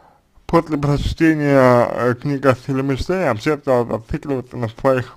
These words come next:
мыслях, сомневаться о том, что я подумал, начала бороться с мыслями, которые раньше не беспокоили». А, ну вот, понимаете, а,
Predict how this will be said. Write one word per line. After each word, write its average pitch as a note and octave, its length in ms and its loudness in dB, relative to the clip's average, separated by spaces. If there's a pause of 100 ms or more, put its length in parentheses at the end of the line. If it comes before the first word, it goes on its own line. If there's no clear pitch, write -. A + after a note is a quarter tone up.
мыслях, E3+ 680 -6
сомневаться C#3 520 -6
о C#3 120 -6
том, D3 280 -8
что - 200 -6
я B2 120 -2
подумал, C#3+ 420 -6
начала C#3 320 -8
бороться C3 420 -6 (120)
с - 40 -20
мыслями, - 360 -12
которые B2+ 420 -8
раньше C3 300 -10
не - 80 -16
беспокоили». B2 760 -10 (1200)
А, A#2+ 800 2
ну G3+ 200 0
вот, G3 280 2
понимаете, D#3+ 680 -2
а, A2 680 -4